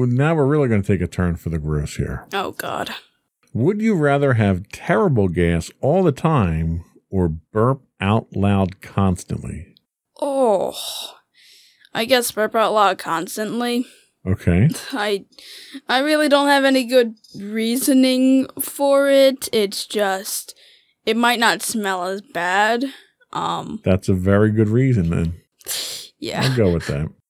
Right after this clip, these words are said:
Speaker 1: Would you rather eat a rotten banana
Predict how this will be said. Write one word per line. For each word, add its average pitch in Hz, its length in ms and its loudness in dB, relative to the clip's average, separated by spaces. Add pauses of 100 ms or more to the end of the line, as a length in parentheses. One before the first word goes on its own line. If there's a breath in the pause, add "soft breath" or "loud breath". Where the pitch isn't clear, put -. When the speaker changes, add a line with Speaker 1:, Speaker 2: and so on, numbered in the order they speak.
(1080)
Speaker 1:
Would 226 320 2
you 214 140 4
rather 165 380 4
eat - 440 2 (440 loud breath)
a 95 120 0
rotten 92 520 2
banana 87 640 2